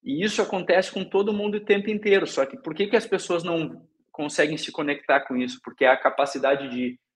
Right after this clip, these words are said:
foco delas, de atenção delas, de percepção ainda tá muito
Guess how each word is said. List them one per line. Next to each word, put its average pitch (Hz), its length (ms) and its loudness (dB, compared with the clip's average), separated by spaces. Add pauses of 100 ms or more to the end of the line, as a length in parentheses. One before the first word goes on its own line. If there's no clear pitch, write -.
(220)
foco 190 400 6
delas, 135 380 -2
de 113 100 -4
atenção 156 800 -4
delas, 131 380 0
de 117 120 -12 (460)
percepção 180 680 -6
ainda 175 180 -4
tá 180 140 -4
muito 180 480 -6